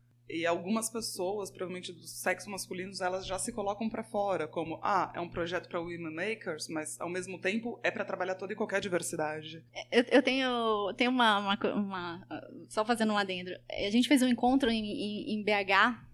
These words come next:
Speaker 2: e a gente, né, fez um encontro Mulheres no Comex.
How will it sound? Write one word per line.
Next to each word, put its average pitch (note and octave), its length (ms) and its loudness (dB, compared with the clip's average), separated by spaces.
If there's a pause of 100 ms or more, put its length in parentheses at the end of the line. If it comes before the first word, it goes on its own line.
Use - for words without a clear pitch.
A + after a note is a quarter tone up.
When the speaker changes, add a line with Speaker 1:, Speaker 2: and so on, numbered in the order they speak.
(220)
Speaker 2:
e A3+ 580 0
a G#3+ 80 8
gente, B3 440 0 (360)
né, A3+ 260 6
fez A#3 240 2
um A#3+ 40 2
encontro B3 260 -2
Mulheres C4 280 6
no C4+ 80 4
Comex. A#3 640 4